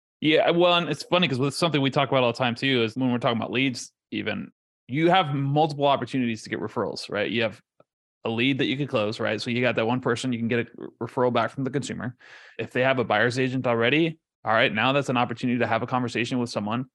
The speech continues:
And then you have the listing agent. And that's something that I think people overlook far too much. It's like, why would you not build a relationship? This is, like, the perfect opportunity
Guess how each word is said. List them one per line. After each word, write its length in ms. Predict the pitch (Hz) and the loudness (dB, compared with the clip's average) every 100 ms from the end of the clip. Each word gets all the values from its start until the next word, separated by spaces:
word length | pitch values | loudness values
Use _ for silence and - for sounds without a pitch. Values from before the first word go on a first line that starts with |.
| _ _ _ _ | _ _ _ _
And 100 | - | -2
then 160 | 131 156 | 0 2
you 60 | 143 | 4
have 160 | 131 | 4
the 80 | 127 | 4
listing 320 | 143 165 131 | 2 2 -2
agent. 280 | 98 98 107 | -2 -2 0
And 160 | 139 143 | 0 2
that's 140 | 160 | 2
something 240 | 165 135 | 0 2
that 140 | 123 117 | 2 2
I 40 | |
think 200 | 120 120 | 2 -2
people 180 | 135 123 | 0 0
overlook 400 | 123 117 117 - | 2 2 -2 -2
far 240 | 131 180 | 2 2
too 160 | 185 131 | 2 -2
much. 320 | 117 147 98 | 0 -2 -2
It's 100 | 113 | -6
like, 140 | 123 117 | -6 -4
why 320 | 110 117 139 | 0 2 4
would 200 | 151 147 | 2 0
you 80 | 143 | 0
not 160 | 135 | -2
build 160 | 131 135 | -2 -2
a 40 | |
relationship? 600 | 123 113 135 - - 113 | 0 0 -2 -4 -6 -8
This 120 | - 135 | -6 -4
is, 60 | |
like, 160 | 135 113 | -4 -4
the 80 | 123 | -2
perfect 320 | - 180 170 | -2 0 2
opportunity 680 | 156 139 - 175 139 131 | 0 0 -6 -4 0 0